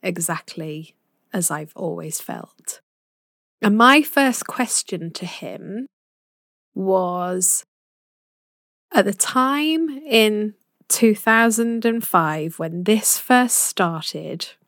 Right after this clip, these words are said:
and you first experienced this person in hierarchy making you feel as this person did, what did it remind you of? I E, when have you felt like this before?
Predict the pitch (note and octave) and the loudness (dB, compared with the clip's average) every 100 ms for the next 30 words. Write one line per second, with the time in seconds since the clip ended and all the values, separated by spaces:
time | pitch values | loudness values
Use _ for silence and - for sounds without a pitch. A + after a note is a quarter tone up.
0 | _ _ - F3+ F#3 F3 - A3+ A3+ A3+ | _ _ -4 -2 -2 -6 0 4 6 4
1 | - - - - B3 B3 G#3+ E3+ D#3+ E3 | -4 -4 -4 0 4 6 4 2 -2 -4
2 | F#3 - E3+ - - G3 F#3+ A3 A3 - | -6 -4 -6 -6 -2 0 0 -4 -6 -4
3 | G#3+ G3 E3+ E3+ E3 - E3 E3+ G3+ _ | -4 -2 -4 -6 -8 -10 -10 -6 -8 _
4 | _ _ _ - F#3+ F#3+ F#3+ G3 G3 F#3 | _ _ _ -4 0 0 0 -2 -2 -2
5 | F#3 - F#3+ E3+ E3+ E3+ - F3+ E3+ F3 | -4 -2 -2 -2 -4 -6 -6 -8 -6 -6
6 | - - F#3 - F#3 F#3 E3 F3 - - | -8 -8 -6 -6 -6 -6 -6 -6 -8 -12
7 | _ _ _ _ _ _ _ _ _ B3+ | _ _ _ _ _ _ _ _ _ 8
8 | C4 B3+ B3+ G#3+ G#3 F#3+ F#3 F#3 F#3+ F#3+ | 8 6 2 4 0 0 -2 -2 -4 -4
9 | F3+ - - - - _ _ _ _ _ | -4 -4 -8 -14 -20 _ _ _ _ _
10 | _ _ - G3 F#3 F3 F#3 F#3+ _ _ | _ _ 0 2 2 0 -2 -8 _ _
11 | _ _ - G#3+ A3+ A#3+ A#3 F#3+ F#3 F#3 | _ _ 4 6 8 6 4 2 -4 -4
12 | F#3 F3+ E3+ - F3 - E3+ E3 E3 D#3 | -6 -4 -4 -4 -6 -8 -6 -6 -6 -10